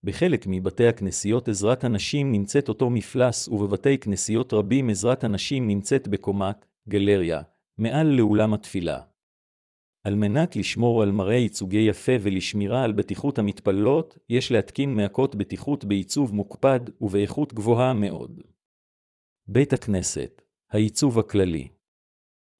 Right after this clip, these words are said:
"ועשו לי מקדש ושכנתי בתוכם", בית הכנסת,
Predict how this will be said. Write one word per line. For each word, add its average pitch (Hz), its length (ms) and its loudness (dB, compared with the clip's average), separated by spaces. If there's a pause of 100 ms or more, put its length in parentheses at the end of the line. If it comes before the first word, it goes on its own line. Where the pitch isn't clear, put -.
"ועשו 107 380 2
לי 151 100 4
מקדש 110 560 0
ושכנתי 131 540 -2
בתוכם", 104 520 -4 (260)
בית 110 200 0
הכנסת, - 680 -4